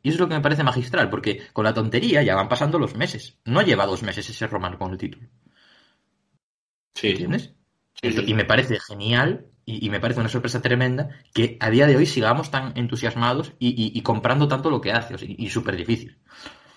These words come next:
Speaker 2: La verdad que sí. La verdad que estoy, estoy absolutamente de acuerdo contigo en ese sentido. Y ojalá que, que Roman siga. O sea, yo l-, de verdad le veo futuro al reinado más allá de, de esto, más allá de, de, del corto plazo.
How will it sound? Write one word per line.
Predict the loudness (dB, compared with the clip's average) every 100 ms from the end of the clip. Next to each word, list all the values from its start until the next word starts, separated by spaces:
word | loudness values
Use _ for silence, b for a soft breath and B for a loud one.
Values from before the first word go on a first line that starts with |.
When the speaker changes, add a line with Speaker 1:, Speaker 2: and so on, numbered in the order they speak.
| B B B _ _ _ -20 -18
Speaker 2:
La | -6 2 4
verdad | 4 0
que | -2
sí. | -6 -12 _
La | -6 -2
verdad | 0
que |
estoy, | 0 0 -2 -2 -6
estoy | -4 -2
absolutamente | 0 -2 -2 -2
de | -2
acuerdo | 0 0
contigo | -2 -2 -2
en | -2
ese | -4
sentido. | -4 -6 -2 -2 -2 B B B 2
Y | 6
ojalá | 6 6 6 6 6
que, | 6 4 2
que | -2
Roman | 2 4 2
siga. | 0 0 2
O |
sea, | 2 2
yo | 4 4 2 0
l-, | 0 -2 -4
de | 2 2
verdad | 4 4 4
le | 4
veo | 4
futuro | 2 -2 0 6
al | 6 4 -4 B B B -16
reinado | -8 -2 2 4 4 4
más | 2 2
allá | 2 2
de, | 4 2 2 0 -2 -8
de | -8 -4
esto, | -4 -2 -4
más | -2 -2
allá | 0 0
de, | 2 2 2 -2 -6
de, | -10 -8 -8 -8 -10 -12
del | -8 -8
corto | 0 0 2
plazo. | 2 0 -2